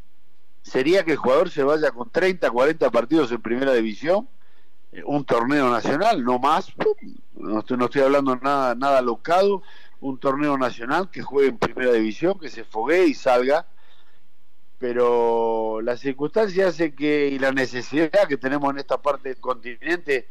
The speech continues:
que es de vender futbolistas, hace que los chicos se vayan con esa, con esa antelación que a veces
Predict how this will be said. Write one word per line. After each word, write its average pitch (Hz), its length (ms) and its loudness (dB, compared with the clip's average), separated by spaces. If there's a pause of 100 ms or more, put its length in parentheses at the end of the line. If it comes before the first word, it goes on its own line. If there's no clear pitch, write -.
(360)
que 127 140 2
es 123 60 0
de 123 140 2
vender 127 340 0
futbolistas, 127 720 0
hace 104 140 -8
que 104 80 -4
los - 320 -8
chicos 104 260 -10
se 104 60 -6
vayan 120 400 2 (480)
con 113 220 0
esa, 107 720 2
con 113 120 -2
esa 127 220 0
antelación 131 720 2
que 139 100 0
a 131 60 4
veces 180 680 0